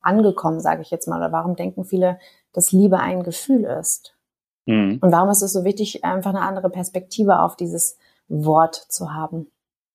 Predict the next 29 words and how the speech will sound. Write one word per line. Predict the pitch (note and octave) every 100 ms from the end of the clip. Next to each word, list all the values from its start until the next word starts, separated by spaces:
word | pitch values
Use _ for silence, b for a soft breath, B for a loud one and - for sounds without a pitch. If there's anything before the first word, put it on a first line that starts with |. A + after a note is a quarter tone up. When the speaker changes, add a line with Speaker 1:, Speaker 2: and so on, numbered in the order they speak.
| _
Speaker 2:
Ja, | G#2 F#2
also | G2+ A2
erstmal | B2+ C3+ C3+
ist | B2+
ja | A#2
Liebe | A2+ B2+ A#2 b b b
total | A#2 A2 B2 A#2 A#2 A2+ _ _ _ _ -
un-, | D3+ D3+ -
unfassbar | - C#3 C#3+ - A#2+ C3 D3+ D3+
oder | B2+ A2
ungreifbar. | C#3 - G2 B2 - D3 G3 -
Ja, | - G2
also | A#2 G#2
es | A2
ist | B2
ein, | F2 A2 G#2+ b b
ein | A#2
Lieblingsgegenstand | A2+ B2+ C3 B2 B2 A#2 A2 A2 G#2+ A2
von | - G#2+ G#2+ G#2+ - A2 C3
Dichtern, | B2+ - A2+ G#2+ A2+ G2+
von | - - G2+ G2+ G#2 G2
Künstlern. | C#3+ D3+ - A#2+ A2+ A#2 - b b -
Ähm, | G#2+ G#2+ A2
also | - G#2 A2+
jeder, | G2+ A#2 A#2+ C3 B2 A#2 G#2
ähm, | A2 A2 A2 G#2+
berühmte | A2 G#2 A#2 D3+ D3+ A2+ A2+ A2
Künstler | C#3 D3 - A2+ G#2+
und, | G#2+ G#2 -